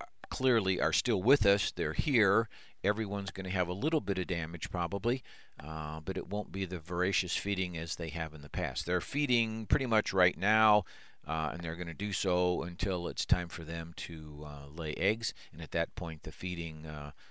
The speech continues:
subsides. Uh, but you wanna be looking for the, that magic number of ten to twelve before you decide you should put an application down. And when we talk about those applications, there's one,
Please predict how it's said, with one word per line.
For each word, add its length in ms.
subsides. 800
Uh, 320
but 200
you 100
wanna 240
be 220
looking 400
for 320
the, 300
that 220
magic 420
number 300
of 140
ten 260
to 80
twelve 360
before 320
you 520
decide 500
you 100
should 320
put 160
an 100
application 540
down. 320
And 200
when 160
we 100
talk 320
about 280
those 200
applications, 720
there's 280
one, 480